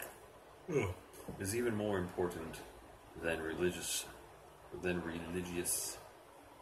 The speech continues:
for-, formularies. Formularies?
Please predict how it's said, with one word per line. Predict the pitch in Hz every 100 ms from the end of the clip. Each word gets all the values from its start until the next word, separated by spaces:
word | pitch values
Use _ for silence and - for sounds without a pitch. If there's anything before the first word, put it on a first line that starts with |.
| - - - - -
for-, | 95 92 90 - - -
formularies. | 98 107 101 95 85 - 87 92 85 85 - - - - -
Formularies? | - 113 127 135 147 147 151 147 -